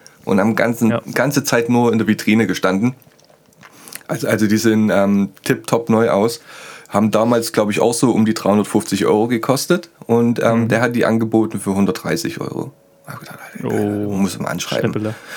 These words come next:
Speaker 1: Ich hab, ich
Speaker 2: Ja.
Speaker 1: hab, ich hab ja nie immer so gute Erfahrungen gemacht mit eBay Kleinanzeigen. Ich weiß nicht, wie es da bei
Speaker 2: Nee,
Speaker 1: dir
Speaker 2: ich auch
Speaker 1: aussieht.
Speaker 2: nie, bin ich ganz ehrlich. Nee, einmal hab ich gute Erfahrungen gemacht, aber ich nutze es auch nicht weiter, muss ich ganz ehrlich sagen.
Speaker 1: Boah, eBay Kleinanzeigen, Alter, was man da manchmal vor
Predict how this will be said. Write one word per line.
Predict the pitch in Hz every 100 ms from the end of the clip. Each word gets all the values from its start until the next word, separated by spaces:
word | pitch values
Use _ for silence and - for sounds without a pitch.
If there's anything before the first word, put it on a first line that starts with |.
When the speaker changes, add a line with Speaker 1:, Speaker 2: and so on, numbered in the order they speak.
| - -
Speaker 1:
Ich | -
hab, | -
ich | - 151
Speaker 2:
Ja. |
Speaker 1:
hab, | 160 - -
ich | 165
hab | 165
ja | 165
nie | 202 202
immer | 180 170
so | 165
gute | 165 160
Erfahrungen | 113 139 175
gemacht | 165 151 139
mit | 139
eBay | 160 139
Kleinanzeigen. | - 120 165 151 - 101 95 101
Ich | 113
weiß | 117 135
nicht, | 135
wie |
es | 127
da | 120
bei | 113
Speaker 2:
Nee, | 113
Speaker 1:
dir |
Speaker 2:
ich | 151
auch | 147
Speaker 1:
aussieht. | 120 110 -
Speaker 2:
nie, | -
bin | -
ich | 131
ganz | 120 104
ehrlich. | 107 104 -
Nee, | 117 107 107 - - _
einmal | - 147 139 127 123
hab | 110
ich | -
gute | 120 113
Erfahrungen | 104 107 104
gemacht, | 117 117 -
aber | 117
ich | 113
nutze | 127 123
es | 110
auch | -
nicht | 113 - 107
weiter, | 104 107
muss | 107 107
ich | -
ganz | 104 104
ehrlich | 101
sagen. | - 104 104 - _ - - - - - -
Speaker 1:
Boah, | 107 98 98 98 135
eBay | 131 120
Kleinanzeigen, | - 117 123 117 107 107
Alter, | 110
was | 117 117
man | 120
da | 110
manchmal | 117 117 113
vor | - 113 113 107 -